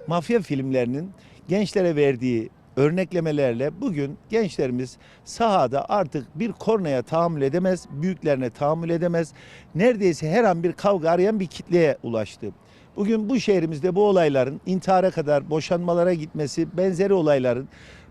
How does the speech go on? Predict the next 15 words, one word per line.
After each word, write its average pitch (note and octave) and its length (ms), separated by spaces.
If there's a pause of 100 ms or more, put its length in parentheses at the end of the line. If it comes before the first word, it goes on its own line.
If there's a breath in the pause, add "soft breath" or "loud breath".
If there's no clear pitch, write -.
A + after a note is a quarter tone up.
bunlarla G3 560
birlikte C#3+ 500 (200)
başka F3+ 300
şehirlerden C#3 560
şehrimize F3+ 460
gelecek D3 460
kişilerin E3+ 520
de E3+ 80
burayı F#3 240
tercih E3+ 440
etme F3 280
noktasında C#3+ 500
üniversitelerde D3 680
sıkıntı - 380
yaşanıyor. G2+ 540